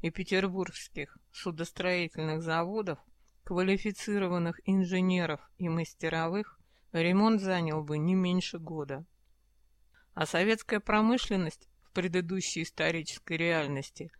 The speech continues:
с восстановлением поврежденных в ходе гражданской войны крупных кораблей не справилась вообще. Все черноморские броненосцы, оставшиеся в Севастополе, Балтийский Андрей Первозванный,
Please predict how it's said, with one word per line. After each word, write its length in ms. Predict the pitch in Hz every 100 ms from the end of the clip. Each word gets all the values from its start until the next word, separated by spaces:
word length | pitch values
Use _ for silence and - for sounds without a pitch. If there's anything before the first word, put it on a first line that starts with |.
| _
с 160 | - -
восстановлением 840 | 185 - 180 180 196 220 214 202
поврежденных 760 | 202 185 185 196 185 202 196 190
в 80 | -
ходе 240 | 190 170
гражданской 680 | 170 175 185 185 190 - 175
войны 340 | 170 180 180
крупных 420 | 175 180 175 175
кораблей 500 | - 185 180 180 202
не 120 | 202 175
справилась 640 | - 175 175 165 156 -
вообще. 480 | 156 160 - - - - _ _ _ _ _ _ _
Все 180 | - 247
черноморские 800 | 233 220 208 208 214 214 - 190
броненосцы, 880 | 170 185 185 190 208 240 - - 226 - _ _
оставшиеся 800 | 180 196 - 202 - 190 196 190
в 40 |
Севастополе, 920 | - 185 190 190 - 190 - 170 170 175 _ _ _ _
Балтийский 720 | 175 180 190 214 208 - 170
Андрей 300 | 170 170 180
Первозванный, 1000 | - 165 156 165 165 180 214 214 196 196